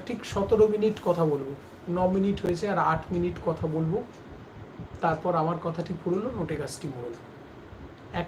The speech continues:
মিনিট বেশিও বলবো না, এক মিনিট কমও বলবো না। নটা, ন মিনিট চল্লিশ সেকেন্ড হয়েছে, আর আট মিনিট কথা বলবো।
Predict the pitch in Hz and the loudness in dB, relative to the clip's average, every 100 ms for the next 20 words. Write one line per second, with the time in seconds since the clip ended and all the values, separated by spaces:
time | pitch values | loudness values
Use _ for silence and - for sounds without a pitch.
0 | 190 185 165 165 160 208 180 190 214 254 | -2 0 0 0 2 2 4 4 2 0
1 | - - 160 165 165 160 - 160 156 143 | -4 -12 -6 0 0 -2 0 4 4 2
2 | 143 151 - - - - - - 175 170 | -2 -4 -10 -14 -16 -16 -16 -4 0 2
3 | 185 185 185 180 165 175 185 190 - - | 4 4 4 0 0 2 2 0 -2 -14
4 | - - - - 208 196 202 - - 180 | -16 -16 -18 0 6 6 6 4 0 0
5 | 156 165 165 220 - - - 156 156 165 | 2 0 2 0 0 -10 -4 -2 2 0
6 | - 175 165 156 147 - 139 127 | 2 2 2 0 -6 -6 -10 -10